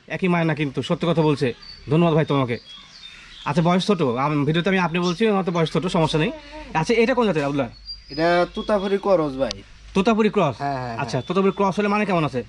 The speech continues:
Speaker 2: উম,
Speaker 1: বলেন।
Speaker 2: মানে খুব উন্নত মান।
Speaker 1: মানে উন্নত নাকি?
Speaker 2: হ্যাঁ,
Speaker 1: আচ্ছা,
Speaker 2: হ্যাঁ।
Speaker 1: যেমন কালার কোয়ালিটি, তেমন কিন্তু ওর মুখে ইয়ে আছে, দেখা দিই,
Speaker 2: হ্যাঁ,
Speaker 1: হ্যাঁ।
Speaker 2: হ্যাঁ, হ্যাঁ।
Speaker 1: দুটো একসঙ্গে হচ্ছে ছোট মানুষ। আচ্ছা, আমি পাশটা দেখা দিই। বয়স কেমন চলে এটার, সামনেটা?
Speaker 2: এখনো দাঁতে নাই,
Speaker 1: আদাত?
Speaker 2: কেবল এক-, এক-, এগারো মাস বয়স।
Speaker 1: এগারো মাস বয়স?
Speaker 2: হ্যাঁ, হ্যাঁ, হ্যাঁ।
Speaker 1: আচ্ছা, আচ্ছা,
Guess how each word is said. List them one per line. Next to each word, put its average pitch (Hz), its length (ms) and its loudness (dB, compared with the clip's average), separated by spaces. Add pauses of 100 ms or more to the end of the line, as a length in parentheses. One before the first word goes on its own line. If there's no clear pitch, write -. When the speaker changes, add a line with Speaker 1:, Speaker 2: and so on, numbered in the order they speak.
(280)
Speaker 2:
উম, 131 140 -10 (180)
Speaker 1:
বলেন। 139 180 2
Speaker 2:
মানে 170 260 0
খুব 156 240 -4
উন্নত 175 340 2
মান। 120 240 -6 (320)
Speaker 1:
মানে 165 160 4
উন্নত 175 200 4
নাকি? 139 320 0
Speaker 2:
হ্যাঁ, 127 140 -10
Speaker 1:
আচ্ছা, 113 180 -6
Speaker 2:
হ্যাঁ। 127 120 -2
Speaker 1:
যেমন 165 180 2
কালার 165 260 0
কোয়ালিটি, 175 260 -2
তেমন 175 160 -2
কিন্তু 165 200 -2
ওর 160 120 -2 (360)
মুখে 143 240 2 (160)
ইয়ে 170 180 4
আছে, 123 140 -6
দেখা 120 160 -2
দিই, 135 100 0
Speaker 2:
হ্যাঁ, 135 100 2
Speaker 1:
হ্যাঁ। 147 180 -2
Speaker 2:
হ্যাঁ, - 100 -8
হ্যাঁ। - 380 -12
Speaker 1:
দুটো 151 140 2
একসঙ্গে 175 280 0
হচ্ছে 175 140 -2
ছোট 180 160 -2
মানুষ। 196 340 0 (500)
আচ্ছা, 127 200 -6
আমি 127 60 0
পাশটা 139 280 -4
দেখা 135 200 0
দিই। 107 120 -6 (320)
বয়স 208 200 2
কেমন 233 200 2
চলে 170 140 0
এটার, 180 160 -2 (100)
সামনেটা? 156 280 -2 (920)
Speaker 2:
এখনো 170 340 0
দাঁতে 175 300 0
নাই, 139 320 -2
Speaker 1:
আদাত? 170 180 2
Speaker 2:
কেবল 185 180 2
এক-, 185 260 -2
এক-, 190 300 -4
এগারো 190 320 2
মাস 156 180 0
বয়স। 131 440 -4
Speaker 1:
এগারো 214 220 2
মাস 226 140 2
বয়স? 196 260 0
Speaker 2:
হ্যাঁ, 143 160 -8
হ্যাঁ, - 220 -12
হ্যাঁ। 185 240 -2
Speaker 1:
আচ্ছা, 180 240 0
আচ্ছা, 135 280 -4